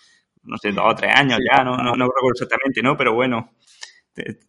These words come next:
Speaker 1: sabes cuál es, ¿no? El que le da una puntuación a cada bebida en función de
Speaker 2: Mm.
Speaker 1: Eh, bueno, del peso que había perdido el deportista, eh, creo que era una hora después de haberlo ingerido, ¿no? Eh,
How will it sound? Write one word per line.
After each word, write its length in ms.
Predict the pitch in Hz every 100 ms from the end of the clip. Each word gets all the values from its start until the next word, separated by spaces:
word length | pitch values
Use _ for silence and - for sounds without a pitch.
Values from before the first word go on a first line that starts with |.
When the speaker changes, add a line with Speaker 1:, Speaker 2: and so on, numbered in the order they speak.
| -
Speaker 1:
sabes 180 | 135 123
cuál 160 | 113
es, 140 | 131 123
¿no? 100 | 135
El 80 | 131
que 140 | 120
le 80 | 113
da 120 | 123
una 140 | 127
puntuación 500 | 120 123 117 139 139 131
a 80 |
cada 220 | 123 123 123
bebida 540 | 120 135 143 147 147
en 100 | 113
función 500 | 110 110 127 131 135
de 440 | 135 127 117 107 -
Speaker 2:
Mm. 60 | 110 - _ _
Speaker 1:
Eh, 180 | - 107
bueno, 200 | 107 120
del 200 | 104 104
peso 240 | 107 127 123
que 60 | 127
había 160 | 127
perdido 420 | 127 131 139 113
el 120 | 107 101
deportista, 800 | 104 104 104 135 139 160 180 - - _ _ _
eh, 180 | - 104 104
creo 140 | 120
que 40 | 127
era 180 | 131 123
una 280 | 135 131
hora 180 | 139 135
después 380 | 110 - 127 139
de 60 | 123
haberlo 180 | 113
ingerido, 380 | 113 - 117 113
¿no? 240 | 107 170 -
Eh, 160 | 92